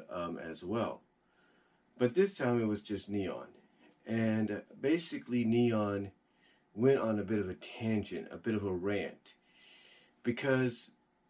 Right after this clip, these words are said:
you know, like a majority of people out there, he's a big fan of Doctor Who. Now, I'll be honest, I know about Doctor Who, I just never really grew up on him. I think I may have seen a few episodes here and there as a kid, but I never really grew up on Doctor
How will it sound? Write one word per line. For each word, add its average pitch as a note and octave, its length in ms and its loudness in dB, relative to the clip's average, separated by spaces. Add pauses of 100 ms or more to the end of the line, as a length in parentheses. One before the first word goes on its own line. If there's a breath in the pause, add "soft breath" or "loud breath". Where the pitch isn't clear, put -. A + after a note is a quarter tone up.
(120)
you G3+ 140 6
know, F#3+ 80 8
like E3 240 2
a D3 60 0
majority B2+ 520 4
of G#2 140 0
people G#2+ 340 -4
out G2 220 -2
there, F#2+ 160 -2
he's A2 220 -2
a G#2 40 -4
big G2+ 240 -2
fan G2 280 -4
of F2+ 100 -8
Doctor E2+ 320 -6
Who. C3+ 360 2 (280)
Now, G2+ 380 0 (120)
I'll G2+ 160 -2
be A2+ 160 0
honest, G2 440 -2 (100)
I G#2 280 0
know G#2+ 200 4
about F#2 320 -2
Doctor F2+ 320 -4
Who, F#2+ 300 -2
I F2+ 80 -4
just F#2 240 -10
never F#2 140 -6
really F2+ 260 -4
grew F#2+ 260 -4
up B2+ 140 -4
on D2 140 -10
him. - 120 -16 (720 soft breath)
I G#2 120 -2
think C3 240 2
I A#2+ 40 4
may A2+ 140 2
have G#2 140 -2
seen G#2+ 160 -2
a F#2 40 -4
few A2 240 -2
episodes G2+ 420 -6
here F#2+ 120 -4
and E2+ 100 -6
there F#2+ 200 -2
as D#2+ 100 -8
a E2 60 -12
kid, B2+ 500 -2
but G#2 100 0
I G#2 120 2
never G2 260 -2
really F2 240 -4
grew F#2+ 220 -4
up G2+ 100 -6
on F#2 140 -6
Doctor E2 340 -14